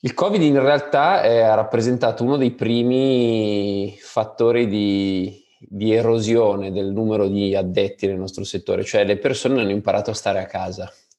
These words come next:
e hanno imparato che cosa vuol dire stare a casa, stare a casa la sera, stare a casa nei weekend, anche in condizioni chiaramente disagiate come quelle che, insomma, vivevamo tutti perché eravamo obbligati a stare a casa.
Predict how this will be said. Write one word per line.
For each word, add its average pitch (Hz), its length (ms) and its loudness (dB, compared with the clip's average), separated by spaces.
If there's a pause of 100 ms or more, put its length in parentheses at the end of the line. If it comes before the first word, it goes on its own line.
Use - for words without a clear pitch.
(580)
e - 80 -8
hanno 101 120 0
imparato 110 540 0
che 110 120 0
cosa 104 240 0
vuol 104 180 0
dire 101 220 0
stare 104 320 0
a 104 60 -2
casa, 104 400 0
stare 95 240 -2
a - 20 -6
casa 98 280 -4
la 101 120 -6
sera, 107 340 2
stare 98 240 -4
a 92 60 -8
casa 98 240 -4
nei 95 160 -4
weekend, 95 500 -2
anche 120 320 -2
in 113 80 0
condizioni 101 580 0
chiaramente 95 520 -2
disagiate 98 640 0
come 104 160 -10
quelle 104 260 -10
che, 110 120 -10
insomma, 101 460 -10
vivevamo 98 480 -2
tutti 104 280 -4
perché 101 160 -2
eravamo 95 260 -2
obbligati 95 480 -4
a 104 60 -12
stare - 220 -10
a 107 40 -16
casa. 113 400 -16